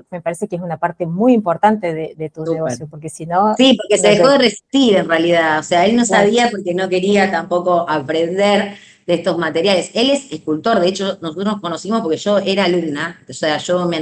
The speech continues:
Speaker 1: Ah,
Speaker 2: anoté
Speaker 1: bien.
Speaker 2: a, a hacer su curso de, de escultura, y así nos conocimos. Después, bueno, yo dejé, eh, como todo.
Speaker 1: No, pero
Speaker 2: <laughs>
Speaker 1: tenés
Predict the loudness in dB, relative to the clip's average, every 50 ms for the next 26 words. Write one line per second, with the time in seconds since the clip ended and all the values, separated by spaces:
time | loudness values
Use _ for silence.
0 | -4 -4 -2 2 2 4 4 4 2 0 -4 -8 -12 _ _ _ _ _ -2 0
1 | 2 2 2 2 0 0 -2 -6 -8 -6 -6 -6 -4 -2 0 -2 0 -2 -4 -4
2 | -4 -2 0 0 0 0 0 0 0 2 2 0 0 -2 -2 -2 -4 -4 -4 -2
3 | -2 -2 -2 0 -2 0 0 2 2 2 2 2 0 -2 -6 -12 -18 _ _ _
4 | _ _ _ _ -20 -20 _ _ -2 0 2 2 2 0 -2 -4 -2 -2 -4 -4
5 | -2 0 0 0 0 0 -2 -4 -4 -6 -4 -2 0 2 2 2 2 0 -2 -2
6 | 0 0 0 0 0 2 2 4 4 4 2 0 0 0 2 2 0 -2 -6 -8
7 | -6 -6 -2 0 2 2 4 2 2 0 -2 -8 -14 -18 -16 -14 -14 -14 -14 -6
8 | -2 -2 2 6 6 6 8 6 6 4 4 4 6 6 8 8